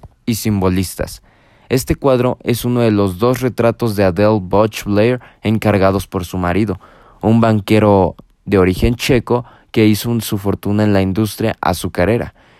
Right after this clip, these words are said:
Y es que si uno o ustedes han podido ver la película que se titula La Dama de Oro o algún documental dedicado a esta obra, sabrás que el cuadro fue robado por los nazis.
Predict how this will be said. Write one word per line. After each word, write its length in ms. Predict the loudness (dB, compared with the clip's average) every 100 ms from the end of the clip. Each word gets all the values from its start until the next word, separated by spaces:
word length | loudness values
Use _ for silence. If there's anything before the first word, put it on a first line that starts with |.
| _
Y 160 | 0 0
es 160 | 0
que 320 | -2 -2 -2 -6
si 180 | -6 -2
uno 400 | 0 0 0 -2 _
o 100 | -4
ustedes 640 | -4 -2 0 2 2 -2 -4
han 180 | -2 0
podido 320 | 0 2 2
ver 340 | 2 0 -2 -6 -18 _
la 200 | -4 -2
película 360 | 0 -2 0 0
que 140 | -2
se 160 | -6 -6
titula 460 | -8 -4 0 0 -2 0
La 220 | 2 2
Dama 340 | 2 2 2
de 120 | 4
Oro 300 | 4 4 2 0
o 120 | 0
algún 320 | 0 -2 -2
documental 600 | -4 -4 -6 -4 -2 -2
dedicado 480 | 0 -2 -2 -4 -2
a 60 | -2
esta 280 | 0 0 2
obra, 300 | 0 -2 -4 -14 -20 _
sabrás 640 | -4 0 2 2 2 -2
que 320 | 0 0 0
el 180 | -4 -4
cuadro 300 | 0 0 0
fue 160 | -2 0
robado 340 | 2 2 2
por 380 | -2 -6 -6 -6
los 300 | -6 -6 -4
nazis. 580 | -4 -4 -6 -12 -16